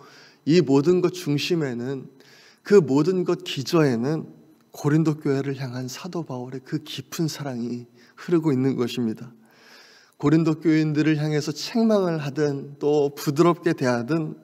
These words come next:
그것은 고린도 교회를 사랑하고 또 고린도 교회가 온전히 세워지기를 원하는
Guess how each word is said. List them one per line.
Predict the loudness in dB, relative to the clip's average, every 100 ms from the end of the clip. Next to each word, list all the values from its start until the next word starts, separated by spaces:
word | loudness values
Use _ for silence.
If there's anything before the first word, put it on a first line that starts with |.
| -20 -12
그것은 | 0 0 0 -4 -4 -8 -16 _ _ _
고린도 | -4 0 2 0 0
교회를 | -2 0 -6
사랑하고 | -6 -6 -4 -6 -10 -14 -18 _ -20 -20 -16 2
또 | 2
고린도 | 6 4 6 2
교회가 | 4 2 4 2 0
온전히 | 4 6 6 8 8 8
세워지기를 | 2 -2 -2 -4 -2 -2 0
원하는 | -4 -6 -8 -8 -10 -14